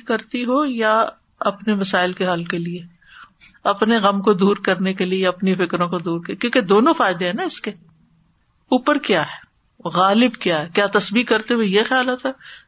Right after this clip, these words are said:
پاک ہے اللہ تعالیٰ ہر عیب سے، اور میں اس کی تعریف کر رہی ہوں، وہ قابل تعریف ہے،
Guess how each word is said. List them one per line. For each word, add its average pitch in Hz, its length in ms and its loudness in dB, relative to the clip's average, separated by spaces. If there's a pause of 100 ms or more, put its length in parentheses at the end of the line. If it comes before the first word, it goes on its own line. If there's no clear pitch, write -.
(160)
پاک 226 300 0
ہے 269 80 4
اللہ 226 180 2
تعالیٰ 226 340 0
ہر 208 240 0
عیب 196 120 -2
سے، - 180 -8
اور - 1000 -10
میں 220 80 4
اس 214 160 0
کی 254 100 0
تعریف 233 420 0
کر 220 180 0
رہی 226 120 -4
ہوں، 220 80 -2
وہ 220 40 -4
قابل 220 440 2
تعریف 233 400 -2
ہے، 247 60 -4